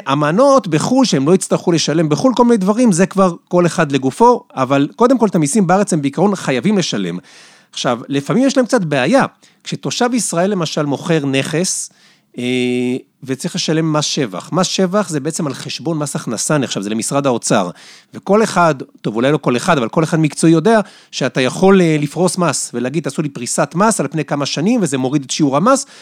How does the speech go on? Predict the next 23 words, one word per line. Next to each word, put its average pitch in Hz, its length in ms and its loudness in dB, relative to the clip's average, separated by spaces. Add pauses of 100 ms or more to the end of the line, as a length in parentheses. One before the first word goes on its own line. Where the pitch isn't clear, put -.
(160)
וזה 143 160 -2
מאפשר 147 300 -2
להם 185 120 2
לשלם 160 300 0
מס 156 220 0 (200)
נמוך 170 280 4
יותר. 107 260 -4 (260)
זה 170 160 -2
לכל 180 260 0
ישראלי. 160 520 2 (440)
זה 127 240 -4
לא 170 140 0
חל 175 280 -2
על 180 80 2
תושבי 131 400 -4
חוץ - 340 0
בעיקרון, 113 460 -2 (420)
אין 165 180 4
להם 170 140 2
בכלל 160 220 -2
תיק 254 220 -2
במס 226 320 0
הכנסה. 113 400 -4